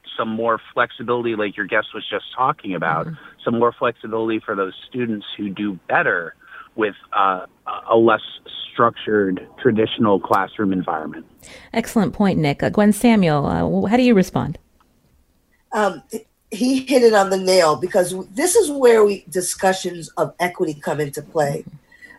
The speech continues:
Speaker 3: because those families, um, that have school districts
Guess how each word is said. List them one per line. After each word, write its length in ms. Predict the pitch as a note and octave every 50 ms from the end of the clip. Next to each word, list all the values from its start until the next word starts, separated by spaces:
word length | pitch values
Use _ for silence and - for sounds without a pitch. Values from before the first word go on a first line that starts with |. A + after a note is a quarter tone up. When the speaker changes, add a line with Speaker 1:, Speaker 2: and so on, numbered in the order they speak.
| _ -
Speaker 3:
because 580 | F#3+ G3+ G3 - - A3+ G3 F#3 F3+ F#3 D#3+ D3+
those 460 | A3 A3+ A#3+ C4 D4 D4+ D4 C4 -
families, 920 | - - B3+ G#3+ G3+ G3+ G3+ G3+ G3 F3+ - - - - - - - - _ _ _ - - - - - -
um, 280 | F#3 F3 E3+ E3+ F3+
that 120 | F3 F#3+ G#3+
have 320 | G#3+ A#3+ B3 C4 D4+ D4
school 340 | - - - G#3+ G#3+ G3+ F#3+
districts 640 | D3+ C#3+ E3+ D#3 - - - - - - - -